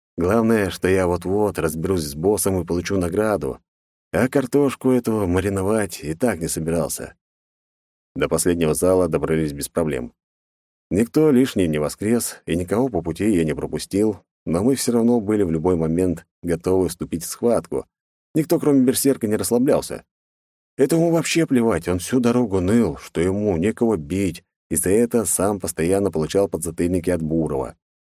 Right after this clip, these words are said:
Я запамятовал сообщить, что мертвецы ничего не слышат, но звуки смачных хлебков все равно грели душу, и потому я стоически продолжал молчать.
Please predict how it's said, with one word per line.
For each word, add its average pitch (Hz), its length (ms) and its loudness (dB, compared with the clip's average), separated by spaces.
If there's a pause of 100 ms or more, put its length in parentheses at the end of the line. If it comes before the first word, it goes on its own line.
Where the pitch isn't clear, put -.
(520)
Я 131 360 4
запамятовал 110 580 0
сообщить, 104 440 0
что - 160 -4
мертвецы 90 600 2
ничего 101 340 0
не 120 100 4
слышат, 143 440 -2 (340)
но 80 180 2
звуки 85 360 0
смачных 82 460 -2
хлебков 92 480 -2
все - 120 -4
равно 92 320 0
грели 80 300 0
душу, 80 440 -4 (420)
и 110 280 0
потому 98 340 0
я 92 140 2
стоически 85 520 -2
продолжал 80 440 -2
молчать. 80 580 -2